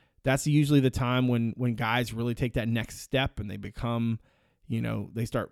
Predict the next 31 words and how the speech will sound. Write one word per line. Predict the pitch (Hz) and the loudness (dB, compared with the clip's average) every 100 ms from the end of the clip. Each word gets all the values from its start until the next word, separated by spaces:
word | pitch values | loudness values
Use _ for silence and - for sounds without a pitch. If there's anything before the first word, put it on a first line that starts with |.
| _ | _
talking | - 123 127 | -4 -4 -2
about, | 120 110 | -2 -2
like, | 104 101 - - - | -2 -6 -8 -18 -14
you | 117 | -8
know, | 110 | -4
being | 120 127 | 0 0
on | 127 | 2
the | |
all, | 127 131 127 - 120 | 2 4 2 0 0
all, | 123 120 120 - | 2 2 -2 -2
uh, | 117 113 | -2 2
defensive | 123 120 135 117 | 0 2 0 -2
teams | - 101 92 - | -6 -6 -6 -12
and | |
stuff | - 95 - | -12 -12 -12
like | 90 | -14
that, | - - - | -12 -14 -10
right? | 95 113 - _ _ _ _ _ _ | -8 -8 -12 _ _ _ _ _ _
The | 117 | -12
bigs | 104 135 160 147 | 2 4 4 0
that | 139 _ | -6 _
came | 156 147 | -2 0
before | 123 - 160 | -2 -2 0
him, | 147 117 117 123 - | 2 0 -2 -4 -4
the | 117 | -4
more | 120 131 | -2 -2
successful | - 120 151 - 120 | -4 -4 -4 -2 -4
ones, | 117 | -2
that's | 113 123 | -2 -2
what | 139 | 0
happened, | 139 208 - - | 0 -2 -6 -12